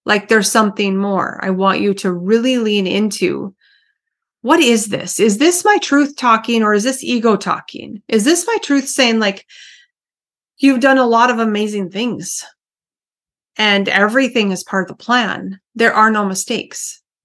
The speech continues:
And you're being asked to now lead in this way. You're being asked to now lead this conversation. You're being asked to now lead this location. You're being asked to now lead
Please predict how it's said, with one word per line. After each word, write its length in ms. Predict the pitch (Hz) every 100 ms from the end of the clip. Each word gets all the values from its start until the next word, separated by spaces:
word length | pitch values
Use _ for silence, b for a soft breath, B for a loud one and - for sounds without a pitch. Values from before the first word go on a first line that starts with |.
| _ _ -
And 400 | 185 202 277 - _ _ _ _ _ _ _ _ _
you're 200 | - 202
being 240 | 196 220 240
asked 500 | 180 190 - - - _
to 120 | -
now 220 | 202 185
lead 560 | 190 202 220 196 226 226
in 200 | - 196
this 200 | 190 190
way. 320 | 233 208 180 _ _ _ _ _ _ _ _
You're 160 | 220 220
being 200 | 226 226
asked 260 | 196 226 -
to 80 |
now 240 | 226 202 180
lead 480 | 202 240 254 226 226
this 160 | 208
conversation. 840 | - 208 202 196 190 247 214 180 175
You're 100 | 180
being 180 | 208 214
asked 300 | 220 233 -
to 60 |
now 220 | 214 196 196 B B B
lead 460 | 220 233 294 294 202
this 240 | 202 -
location. 640 | 220 214 269 285 - 190
You're 240 | 185 185 -
being 260 | 220 226 -
asked 340 | 220 240 247
to 60 | 240
now 180 | 226 196
lead 640 | 196 214 262 277 214 196